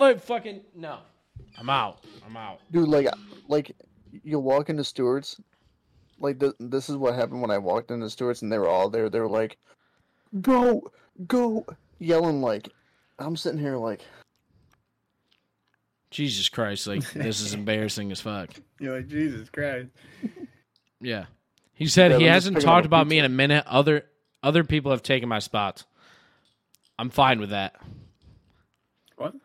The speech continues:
Speaker 1: He said he hasn't talked about me in a minute in school. Other people have taken my spots. And
Speaker 3: I like
Speaker 1: I'm,
Speaker 3: good,
Speaker 1: yeah,
Speaker 3: I
Speaker 1: I'm
Speaker 3: like
Speaker 1: fine with that.
Speaker 3: Yeah.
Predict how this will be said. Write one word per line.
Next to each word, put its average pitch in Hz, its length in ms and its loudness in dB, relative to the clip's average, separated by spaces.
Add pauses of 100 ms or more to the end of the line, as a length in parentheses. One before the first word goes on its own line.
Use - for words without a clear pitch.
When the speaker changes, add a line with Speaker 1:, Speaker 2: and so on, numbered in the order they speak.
(500)
Speaker 1:
He 151 140 -4
said 160 240 4
he 151 100 4
hasn't 156 360 4
talked 165 200 6
about 151 220 0
me 151 480 -2
in 131 100 0
a 120 60 0
minute 139 340 2
in 120 140 -6
school. 110 580 -4 (460)
Other 147 240 2
people 139 260 -2
have 120 160 0
taken 127 300 -2
my 117 100 -2
spots. 101 560 -8 (1600)
And 117 120 0
Speaker 3:
I 113 60 4
like 127 40 4
Speaker 1:
I'm, 123 160 0
Speaker 3:
good, 107 180 -12 (100)
Speaker 1:
yeah, 123 240 2
Speaker 3:
I 104 60 0
Speaker 1:
I'm 113 80 -4
Speaker 3:
like 107 80 -10
Speaker 1:
fine 123 240 0
with 104 80 -8
that. 98 260 -10 (920)
Speaker 3:
Yeah. 104 240 -10